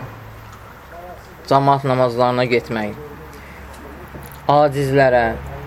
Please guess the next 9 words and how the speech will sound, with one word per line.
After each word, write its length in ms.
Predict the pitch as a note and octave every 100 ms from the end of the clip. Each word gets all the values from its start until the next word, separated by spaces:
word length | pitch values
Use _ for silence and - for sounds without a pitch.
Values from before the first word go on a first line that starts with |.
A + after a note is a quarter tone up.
| - - - - - - - - B2+
gücü 240 | C3+ D3+
olmayanlara 640 | C#3+ C#3+ C#3 C3+ C3+ C3+
kömək 400 | C3+ C3 C3 A#2+
etmək, 400 | - B2+ A#2+ A#2+ - - - - - - - - - - - -
ümumiyyətlə 640 | D3 D3 D3+ D3+ D3+ C3+ C3+
Allah 320 | A#2 C3+ C3+
Subhanahu 220 | C3+ C3+ C3
taala 180 | C3 C3
məxluqlarına 640 | B2+ B2+ B2 B2 B2 C3